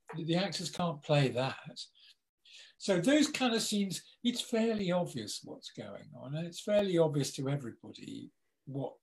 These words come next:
each of those characters is thinking and doing and feeling. So, uh, it's a different kind of job for the director there. Instead of kind of trying to explain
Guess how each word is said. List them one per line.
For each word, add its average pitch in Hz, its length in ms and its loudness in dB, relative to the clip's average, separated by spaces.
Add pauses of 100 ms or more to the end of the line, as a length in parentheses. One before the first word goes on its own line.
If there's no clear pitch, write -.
(140)
each 160 280 -2
of 127 120 -6
those 120 220 -6
characters 113 580 -8
is 110 260 -12
thinking 175 500 -6
and 127 160 -10
doing 117 380 -10 (100)
and 110 80 -20 (160)
feeling. - 320 -20 (540)
So, 165 400 2 (1300)
uh, 147 280 -8
it's 156 180 -6
a 175 60 -4
different 254 320 4
kind 220 240 2
of 190 60 0
job 220 280 10
for 165 80 -2
the 135 100 2
director 123 380 -4
there. 120 120 -2
Instead 147 380 6
of 233 160 -4
kind 190 280 -2
of 160 100 -4
trying 175 300 0
to 151 240 -2
explain 202 720 4